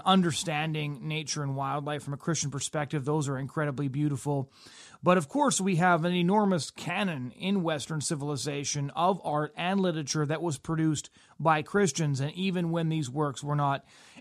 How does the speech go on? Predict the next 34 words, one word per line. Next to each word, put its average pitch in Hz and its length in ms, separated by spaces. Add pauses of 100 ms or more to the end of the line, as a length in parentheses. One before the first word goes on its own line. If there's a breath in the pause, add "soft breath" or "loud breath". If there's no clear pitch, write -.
explicitly 190 840
and 151 100
overtly 185 500
Christian, 143 640
as 143 220
so 160 120
many 147 160
American 139 400
evangelicals 139 760
want 139 280
things 143 260
to 139 100
be 143 200
today, 185 520 (340 loud breath)
uh, 160 140
they 165 160
were 165 120
implicitly 147 840 (160)
Christian 147 400
because 143 260
they 151 80
were 151 140
produced 160 560
by 147 360 (280 loud breath)
Western 156 400
civilization, 151 840
which 143 160
was 131 140
based 156 420
on, 135 340 (320 loud breath)
on 156 180
a 151 60
Judeo-Christian 143 800
foundation. 123 800